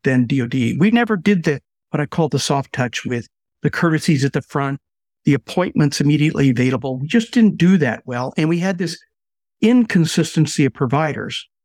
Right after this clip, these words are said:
I'm telling you, it means a lot when you have the same face over years, particularly for primary care, and you trust your primary care provider. My surgeon, not so much. I don't see them that often, thank goodness.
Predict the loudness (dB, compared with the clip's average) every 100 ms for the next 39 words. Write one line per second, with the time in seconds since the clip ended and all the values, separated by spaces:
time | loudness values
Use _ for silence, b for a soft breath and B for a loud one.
0 | _ _ _ _ _ -8 -2 2 2 0
1 | -2 -2 0 0 -2 -2 0 2 2 2
2 | 0 -2 0 0 0 -2 -2 -2 -4 -6
3 | -4 -4 -6 -8 -10 _ _ _ _ _
4 | _ -2 0 0 -2 -2 -2 -2 -4 -4
5 | -4 -4 -8 _ _ _ _ _ _ 2
6 | 2 2 -2 -4 -4 -6 -4 -2 -2 -2
7 | -4 -2 -2 -2 -2 -6 -12 _ _ _
8 | _ _ _ -4 0 0 0 -2 -2 -2
9 | 0 0 -2 -2 -2 0 2 2 0 0
10 | -2 -4 -2 -4 -4 -6 -8